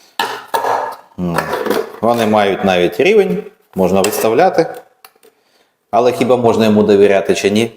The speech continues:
не знаю, подивимося. І також, щоб це все скріпити, щоб не ставити, як я робив вчора з гігієнічним душем. Спочатку за-,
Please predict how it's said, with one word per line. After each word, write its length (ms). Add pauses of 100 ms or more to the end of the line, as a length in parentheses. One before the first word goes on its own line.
(140)
не 160
знаю, 380 (140)
подивимося. 600 (1120)
І 140
також, 340
щоб 160
це 200
все 360 (1700)
скріпити, 420
щоб 220
не 80
ставити, 480
як 220
я 140
робив 280
вчора 280
з 100
гігієнічним 640
душем. 340
Спочатку 540
за-, 220